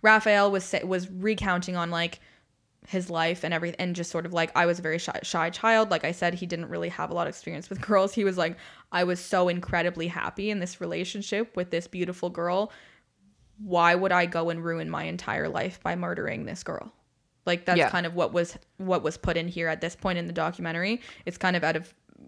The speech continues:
Speaker 1: place from where I'm gonna go with it, but it's just, I think that's worth mentioning, that he was just like,
Speaker 2: "Why would I do something that
Speaker 1: Where's
Speaker 2: would"
Speaker 1: the motive
Speaker 2: Yeah.
Speaker 1: for either of them?
Speaker 2: Where is the motive?
Speaker 1: Where is the
Speaker 2: Because
Speaker 1: motive?
Speaker 2: there is n-,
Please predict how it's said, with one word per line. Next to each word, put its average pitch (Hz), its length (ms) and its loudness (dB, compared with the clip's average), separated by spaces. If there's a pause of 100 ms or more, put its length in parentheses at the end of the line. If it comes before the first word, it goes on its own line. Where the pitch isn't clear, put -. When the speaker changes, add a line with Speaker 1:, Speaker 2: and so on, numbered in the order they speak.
(300)
Speaker 1:
place 180 300 4
from 185 140 0
where 170 140 4
I'm 165 160 0
gonna 170 180 2
go 175 160 4
with 170 180 4
it, 135 140 2
but 175 100 2
it's 170 140 -4
just, 170 300 0
I 185 100 8
think 196 160 -2
that's 190 200 2
worth 170 180 -2
mentioning, 156 420 -6
that 165 120 -4
he 180 120 -6
was 170 160 -6
just - 160 -8
like, - 200 -4 (1300)
Speaker 2:
"Why 180 200 8
would 185 160 4
I 170 80 6
do 170 180 0
something 139 400 -2
that - 20 2
Speaker 1:
Where's 208 220 6
Speaker 2:
would" 190 80 -6
Speaker 1:
the 190 60 0
motive 170 500 -2
Speaker 2:
Yeah. 156 220 4
Speaker 1:
for - 280 0
either 180 360 6
of - 200 -4
them? 120 280 -6
Speaker 2:
Where 220 220 12
is 226 220 10
the 190 80 4
motive? 139 160 4
Speaker 1:
Where 208 160 8
is 208 100 8
the 202 40 4
Speaker 2:
Because 190 180 6
Speaker 1:
motive? 147 200 2
Speaker 2:
there 180 120 8
is 180 260 8
n-, 170 100 0